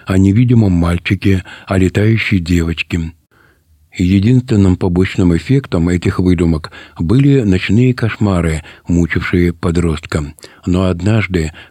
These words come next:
кошмар ворвался в его жизнь, убив деда наяву. Основные события романа разворачиваются на далёком Уэльском острове,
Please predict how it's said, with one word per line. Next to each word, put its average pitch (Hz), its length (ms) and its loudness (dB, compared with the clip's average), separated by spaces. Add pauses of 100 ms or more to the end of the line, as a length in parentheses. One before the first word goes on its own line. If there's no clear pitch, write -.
кошмар 113 460 -2
ворвался 95 540 -2
в 95 40 0
его 98 320 2
жизнь, 95 400 0 (240)
убив 98 560 0
деда 90 680 0
наяву. 82 640 0 (380)
Основные 135 500 2
события 131 420 2
романа 117 540 2 (200)
разворачиваются 107 800 0
на 104 140 4
далёком 113 460 0
Уэльском 110 560 2
острове, 80 560 -4